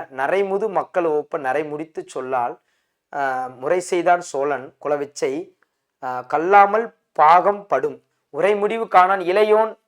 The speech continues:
இளையோன் நரைமுது மக்கள். இந்த மாதிரி, ஆ, இளம் வயசு பையன் திடீர்னு முடி நரைச்சு போச்சுன்னா முது வயசு பையன்னு சொல்லிடுவாங்க. இது ஷார்ட்கட் மாதிரி வச்சுக்காங்க.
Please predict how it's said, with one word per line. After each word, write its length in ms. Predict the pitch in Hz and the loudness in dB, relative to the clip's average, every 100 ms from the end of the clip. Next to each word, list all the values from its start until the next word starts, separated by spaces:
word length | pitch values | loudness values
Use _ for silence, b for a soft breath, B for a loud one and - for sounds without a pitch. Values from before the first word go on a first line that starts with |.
| _ _ - | _ _ -6
இளையோன் 440 | 180 220 220 233 | 0 2 4 2
நரைமுது 560 | 185 170 202 208 202 208 | 2 0 2 0 -2 -4
மக்கள். 480 | 175 151 - 180 180 | -4 -4 -2 -2 -4
இந்த 120 | 151 | -8
மாதிரி, 240 | 160 190 185 190 _ _ _ - | -2 0 0 -2 _ _ _ -12
ஆ, 60 | 127 131 - 123 | -8 -8 -10 -4
இளம் 280 | 143 190 233 | 2 6 6
வயசு 300 | 202 - 175 | 4 0 -2
பையன் 220 | 190 165 | -2 -2
திடீர்னு 320 | 151 208 214 | -6 -6 -4
முடி 180 | 175 185 | -2 0
நரைச்சு 280 | 160 160 151 | 0 -2 -4
போச்சுன்னா 320 | 151 208 202 | -6 -6 -6
முது 200 | 175 202 | -4 -2
வயசு 240 | 185 - | -2 -4
பையன்னு 220 | - 131 131 | -8 -10 -10
சொல்லிடுவாங்க. 480 | 120 117 113 113 - _ | -12 -10 -10 -12 -18 _
இது 160 | 127 117 | -18 -8
ஷார்ட்கட் 440 | 147 160 - 123 | -4 -4 -6 -10
மாதிரி 180 | 123 117 | -10 -12
வச்சுக்காங்க. 300 | - 113 | -14 -20